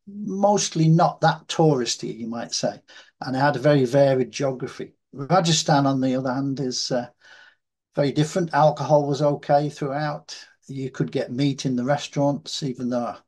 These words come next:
choice was a bit limited. Uh,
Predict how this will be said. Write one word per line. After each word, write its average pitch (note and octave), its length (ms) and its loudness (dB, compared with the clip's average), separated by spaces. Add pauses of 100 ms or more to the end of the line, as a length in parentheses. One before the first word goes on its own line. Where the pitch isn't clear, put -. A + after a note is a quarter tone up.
(140)
choice B2 360 -2
was A#2+ 120 -4
a - 60 -14
bit A#2 180 -8
limited. B2+ 420 -8 (960)
Uh, C3 160 -2